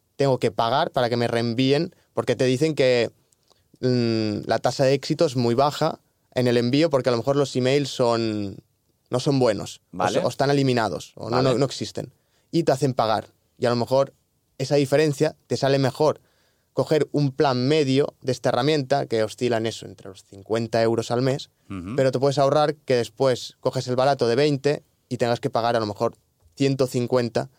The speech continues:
Speaker 1: para reactivar la campaña que has enviado.
Speaker 2: Claro.
Speaker 1: Tru-, eso también, algún truquito que a veces, que nos hemos encontrado todos.
Speaker 2: Claro, y entonces ahí, digamos, mandamos este email, vale, bien, tenemos ahí, y luego aparte hacemos una acción en paralelo, ¿no?
Speaker 1: Sí.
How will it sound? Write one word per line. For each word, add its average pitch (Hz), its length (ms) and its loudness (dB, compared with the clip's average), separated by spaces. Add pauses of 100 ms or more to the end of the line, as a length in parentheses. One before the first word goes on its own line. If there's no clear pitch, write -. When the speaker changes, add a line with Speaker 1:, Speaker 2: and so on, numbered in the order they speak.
(140)
Speaker 1:
para 117 160 2
reactivar 113 680 -2
la 113 160 -2
campaña 101 380 -4
que - 80 -16
has - 60 -14
enviado. - 260 -18 (240)
Speaker 2:
Claro. 98 240 -4 (100)
Speaker 1:
Tru-, - 140 -14 (280)
eso - 140 -4
también, 151 240 2
algún 147 300 2
truquito 175 400 0
que 165 60 4
a - 20 4
veces, 156 360 0 (300)
que 147 60 2
nos 143 100 2
hemos 165 180 2
encontrado 160 520 2
todos. 165 340 2 (1200)
Speaker 2:
Claro, 110 300 0
y 127 60 -6
entonces 139 320 -2
ahí, 156 240 2
digamos, 147 480 0
mandamos 123 380 0
este 135 240 -6
email, 160 460 -2
vale, 98 300 -2
bien, 92 400 -6
tenemos 131 320 -2
ahí, 147 240 0
y 143 80 -4
luego 202 220 0
aparte 202 300 0
hacemos 185 440 -4 (140)
una 160 200 -2
acción 151 320 -2
en 139 120 0
paralelo, 110 500 0
¿no? 190 180 -6 (160)
Speaker 1:
Sí. 117 240 -6